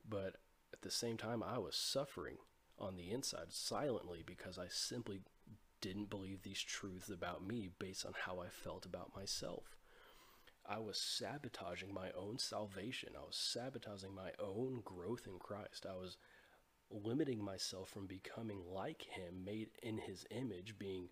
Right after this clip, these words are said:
formed into the image of his son, simply because I disagreed with his word about myself.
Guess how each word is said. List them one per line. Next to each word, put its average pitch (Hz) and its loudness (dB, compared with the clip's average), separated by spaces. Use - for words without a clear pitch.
formed 113 2
into 98 0
the 95 -4
image 104 0
of - -10
his 98 0
son, - 2
simply 110 0
because 104 -4
I 92 0
disagreed 98 2
with 95 -4
his 98 -2
word 104 2
about 98 -2
myself. 120 0